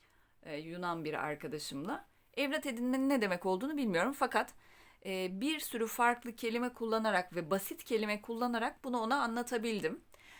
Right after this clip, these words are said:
Bu şekilde, e, her şeyi bilmeniz gerekmiyor. Bu şekilde anlatırsanız, e, daha da ilerlemiş olduğunuzu fark edeceksiniz. Konuşmaya çalışın. E, gerekiyorsa, e, internetten konuşma, e,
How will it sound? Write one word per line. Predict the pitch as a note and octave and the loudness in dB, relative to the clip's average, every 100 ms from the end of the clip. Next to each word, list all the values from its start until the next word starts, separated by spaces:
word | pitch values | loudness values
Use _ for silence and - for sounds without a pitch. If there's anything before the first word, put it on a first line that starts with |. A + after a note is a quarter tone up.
| - - | -20 -8
Bu | G#3 | -4
şekilde, | E4+ E4 C4 G3+ E3+ G3+ D4+ - - | -2 -2 -2 -4 0 0 -2 -6 -6
e, | F3+ F3 D#3 - | -2 0 2 2
her | G#3 C4 D4 | 6 8 8
şeyi | C#4+ B3+ | 2 0
bilmeniz | A#3+ A#3+ A#3+ A3+ | 2 2 2 2
gerekmiyor. | A3 A#3 A3+ F#3 D#3 F3 | 6 6 6 0 -2 0
Bu | |
şekilde | B3+ C4+ B3+ A#3 A3+ | -2 0 0 2 4
anlatırsanız, | A3+ A#3 A#3+ C#4+ - G3 A3 D4 - - - - - | 4 4 -2 -4 -2 -2 -2 -4 -12 -20 -20 -20 -10
e, | F#3 F3 F3+ | -4 -2 0
daha | A#3 C#4+ | 0 0
da | A3+ | 0
ilerlemiş | - A3+ A3+ A3+ A#3 A#3 | 0 4 6 4 0 0
olduğunuzu | A3 G#3 G3+ G3+ G3 | 2 2 2 0 -2
fark | - D3+ D3 D#3+ | 4 4 4 -2
edeceksiniz. | C#3+ - D3 - - B3 E4 - _ _ _ _ | -6 -4 -4 -4 -6 -6 -6 -12 _ _ _ _
Konuşmaya | - C4 G3 - C#4+ D4+ | -6 -4 -4 -2 -2 -2
çalışın. | A#3+ G3 E3+ D#3 G3+ C#4 _ | -2 -2 -2 -4 -6 -8 _
E, | - D#3+ | -12 -8
gerekiyorsa, | E3 G#3+ A#3 A#3 B3+ B3 - A#3+ A#3+ B3 - - - - | 2 4 4 2 0 0 4 6 4 2 -18 -20 -20 -14
e, | F3+ F3+ E3+ | -6 0 0
internetten | - A3 A3 B3 A3+ A3+ A#3+ A#3 A#3 - _ - | 0 -2 0 2 2 0 0 0 0 -6 _ -12
konuşma, | A3 A3 A#3 - A3+ A3+ - | -6 -6 -6 -2 2 2 0
e, | F3 F3 E3+ E3 D#3+ | -2 -2 -2 0 0